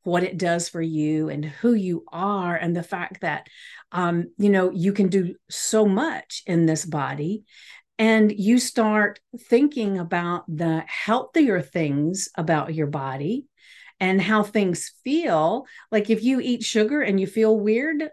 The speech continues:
stop eating sugar for a little bit and just see what happens. Um, so there are so many different little things to do to help your body to,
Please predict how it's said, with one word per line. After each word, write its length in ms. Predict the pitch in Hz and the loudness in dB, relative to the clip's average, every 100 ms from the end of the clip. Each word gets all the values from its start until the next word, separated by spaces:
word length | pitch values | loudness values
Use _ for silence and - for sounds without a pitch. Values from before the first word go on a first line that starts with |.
| _ 233 | _ -12
stop 340 | - 262 262 | -4 -2 -2
eating 200 | 269 247 | -2 -2
sugar 480 | 247 311 208 160 - - _ | 0 0 0 -2 -6 -20 _
for 180 | - 226 | -2 2
a 60 | 208 | 4
little 260 | 196 190 | 4 2
bit 280 | 180 175 254 226 | 2 0 0 0
and 220 | 220 220 | 0 2
just 240 | 233 - | 0 -2
see 180 | 269 277 | -4 -4
what 220 | 262 247 | -2 -6
happens. 680 | 220 247 294 160 123 175 - - - - | -6 -8 -8 -8 -8 -10 -12 -18 -20 -4
Um, 440 | 208 196 196 196 196 _ - - | 2 2 2 0 -2 _ -20 -8
so 440 | - 247 226 220 220 | 2 6 6 4 4
there 200 | 240 254 | 2 4
are 100 | 233 | 2
so 260 | 240 277 | 2 4
many 280 | 285 285 254 | 4 4 2
different 440 | 214 226 233 - 214 | 0 0 -2 -6 0
little 240 | 214 202 | 0 -2
things 460 | - 208 208 190 - | -4 -4 -4 -6 -8
to 100 | 180 | -8
do 560 | 165 233 254 175 170 | 0 2 2 2 0
to 300 | 170 - 190 | -4 -4 -4
help 420 | 175 - 247 247 220 | -4 -2 -2 -2 -2
your 140 | 196 | -4
body 600 | 175 180 185 185 175 165 | -2 -2 -2 -2 0 -2
to, 560 | 165 - 165 156 151 | -4 -4 -2 0 -2